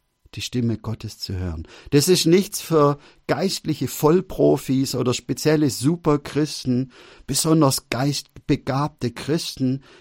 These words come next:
Nein, Gottes Stimme zu hören, das gehört ganz normal zum christlichen Alltag dazu. Und es gibt ganz verschiedene Arten und Weisen, wie das bei dir in deinem Alltag geschehen kann.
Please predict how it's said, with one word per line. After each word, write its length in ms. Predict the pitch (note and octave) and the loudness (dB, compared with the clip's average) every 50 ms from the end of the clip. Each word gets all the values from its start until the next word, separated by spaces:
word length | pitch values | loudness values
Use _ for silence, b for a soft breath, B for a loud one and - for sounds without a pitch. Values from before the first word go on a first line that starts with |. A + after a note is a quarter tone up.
| b - | b -8
Nein, 480 | A#2+ C#3 E3 F3+ E3+ C#3 B2+ B2+ B2 | -6 -4 -2 -2 0 2 2 0 0
Gottes 360 | - E3+ F3 E3+ D#3+ D3 - - | 0 -2 -2 -2 -4 -6 -4 -6
Stimme 680 | - - - E3+ F3+ F#3+ G3+ F#3+ E3+ C#3+ B2+ A#2+ - | -6 0 4 6 6 6 6 4 4 4 2 0 -2
zu 240 | - - C3 A#2+ A#2 | -4 -6 -4 -2 -2
hören, 380 | A2+ A#2+ G#2 G2 F#2+ F#2+ F#2+ B B B B B | 0 0 0 0 0 -2 -4 B B B B B
das 140 | - - - | -20 -20 -12
gehört 440 | - - C#3 C#3+ D3 D3 - _ - | -8 -4 -2 -2 -2 -4 -6 _ -6
ganz 420 | C#3 C#3+ D3 D3+ D#3 D3 - - | -4 -2 0 0 0 0 -2 -2
normal 560 | D3+ C#3 B2+ B2 B2 B2 B2 B2+ C3 B2+ G2+ - | -2 0 0 2 2 0 0 -2 -2 -4 -6 -6
zum 220 | - A#2 G#2+ G#2+ | -6 -6 -6 -6
christlichen 600 | - - D3 D3 - - - - A2+ B2 A#2+ D#2+ | -6 -6 -8 -8 -8 -10 -14 -14 -10 -10 -10 -10
Alltag 520 | - G#2 A2+ A#2+ - - A#2 G#2+ G#2 - - | -8 -10 -10 -10 -10 -12 -12 -12 -14 -14 -14
dazu. 540 | F#2+ G2 - - - G2 F#2+ F2+ E2 - b b b b b b | -16 -16 -16 -16 -14 -14 -14 -14 -14 -16 b b b b b b
Und 140 | - - C#3+ | -6 -4 -4
es 100 | D3 - | -4 -2
gibt 220 | - E3 - _ | -6 -8 -10 _
ganz 400 | - D#3+ D#3 D#3 D3+ D3 - - b b b b b b | -6 -4 -2 -2 -2 -4 -6 -14 b b b b b b
verschiedene 920 | - - D3 - - - E3+ F3+ G3 G#3 G3+ - - - C#3+ C#3+ - - | -12 -8 -6 -4 -4 -2 -2 -2 -2 -2 -2 -2 0 0 0 0 -2 -4
Arten 400 | C3 D3 D#3 E3+ F#3 - - D3 | -4 -2 0 -2 -2 0 0 2
und 180 | C3 B2 G#2+ G2 | 2 2 0 -2
Weisen, 580 | A#2 B2+ C3+ D3 D#3 D3 - - C#3+ C#3 C3+ b b b b _ | -4 -4 -2 -2 -4 -4 -2 -2 -2 -2 -4 b b b b _
wie 140 | A#2+ A2+ | -6 -4
das 240 | - B2+ E3 - - | -2 -4 -4 -4 -6
bei 180 | - - A2 A2 | -8 -6 -8 -8
dir 540 | - _ - C3+ D3+ D#3+ E3 D#3+ E3 E3 b b b b b b | -6 _ -6 -4 -2 0 0 0 0 -2 b b b b b b
in 220 | - G#2 G#2 G2+ | -6 -6 -6 -2
deinem 420 | - B2 B2+ C3 C3+ C3+ C3 B2 - | -2 -2 -2 0 0 0 0 0 -2
Alltag 580 | - G2+ G#2+ A2+ A#2 - - A2 G2+ G2 - | -4 -6 -6 -6 -6 -8 -10 -10 -10 -10 -12
geschehen 540 | - G#2 - - - G2 F#2+ F#2 F2+ F#2 - | -12 -12 -10 -8 -8 -8 -8 -8 -8 -10 -10
kann. 320 | - F#2 E2 D#2 D#2+ E2+ | -10 -10 -10 -10 -12 -14